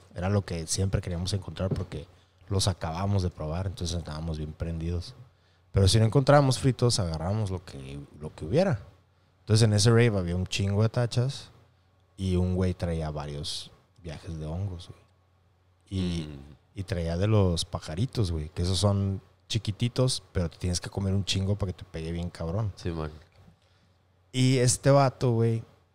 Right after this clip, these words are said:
Speaker 1: eh, se emocionó porque traía hongos, pero,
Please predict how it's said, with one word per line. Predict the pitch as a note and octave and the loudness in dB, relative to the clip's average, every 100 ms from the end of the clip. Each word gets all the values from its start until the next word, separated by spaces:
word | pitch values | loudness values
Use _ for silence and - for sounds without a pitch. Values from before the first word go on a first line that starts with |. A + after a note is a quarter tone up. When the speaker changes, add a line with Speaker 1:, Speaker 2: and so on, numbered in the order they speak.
| _ | _
Speaker 1:
eh, | F#2 F2+ F2 E2+ D#2+ - | -4 -2 -2 -4 -6 -6
se | - | 0
emocionó | G#2 G2+ F#2+ G2 F#2+ | 4 4 4 4 4
porque | B2 A#2 | 2 -2
traía | G#2+ G2 F#2 | -2 -2 2
hongos, | G2 G2+ F#2+ F#2 - - - | 2 2 0 -2 -6 -12 -2
pero, | G#2+ G2+ G2+ | 0 2 2